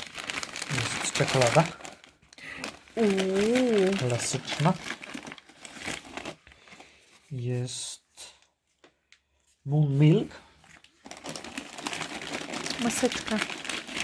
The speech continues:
Speaker 1: Jest oczywiście troszeczkę
Speaker 2: Szpala jakaś chyba.
Speaker 1: Agilo oli-, olio coś tam. Jest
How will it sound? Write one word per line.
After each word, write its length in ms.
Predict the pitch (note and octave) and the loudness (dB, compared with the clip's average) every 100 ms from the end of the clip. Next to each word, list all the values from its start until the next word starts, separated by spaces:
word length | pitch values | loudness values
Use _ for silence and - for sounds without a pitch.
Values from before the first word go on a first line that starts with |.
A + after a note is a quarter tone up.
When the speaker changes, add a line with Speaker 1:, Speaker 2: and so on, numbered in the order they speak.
| - - - B2+ B2+ | -2 -2 2 6 6
Speaker 1:
Jest 480 | C3 A#2 - - - | 6 2 -2 -4 -2
oczywiście 1120 | D#3 D#3 C3 B2+ B2+ - - C3+ C3 B2 A#2+ - | -2 -2 -4 -2 -2 -4 -2 2 4 4 2 -2
troszeczkę 720 | B2 A#2 - B2 - - C3 B2+ | -8 -4 -4 -4 -4 -4 0 0
Speaker 2:
Szpala 180 | B3+ A3 A3+ - | 0 -2 -6 -14
jakaś 340 | A3+ - A3 - | -14 -12 -14 -14
chyba. 200 | - - | -18 -4
Speaker 1:
Agilo 920 | D3+ C3+ A#2 - D#3 D#3 D3 C#3+ C#3+ - - - | 0 2 0 6 10 10 10 6 2 -4 -16 -4
oli-, 800 | - D3+ C#3+ C#3 C#3+ C#3+ C#3 C3+ - _ _ _ - | 4 6 6 4 2 2 2 -2 -10 _ _ _ -6
olio 800 | C#3 C3+ C3 C3 C3 C3 C3 B2+ _ _ _ _ _ _ | -2 2 4 6 8 8 6 2 _ _ _ _ _ _
coś 320 | - A2+ G#2+ | -6 -4 -4
tam. 280 | - C3+ F3 - - - D#3 C#3 - - - - - - - - D4 - - - - - - - - - - - - - - - - - - - - - - - - - - - - - - - - - - - - B2 B2 | -2 0 0 -2 -14 -4 -2 -2 -4 -6 -6 -6 -6 -4 -2 0 -2 -2 -6 -10 -10 -10 -6 -2 -2 0 0 2 2 0 -4 -2 -2 -2 -2 -2 -2 -4 -6 -4 -4 -4 -6 -4 -4 -6 -8 -10 -10 -12 -12 -14 -10 -2 6
Jest 800 | C#3+ C#3 - - - - - | 8 6 4 -2 -6 -12 -10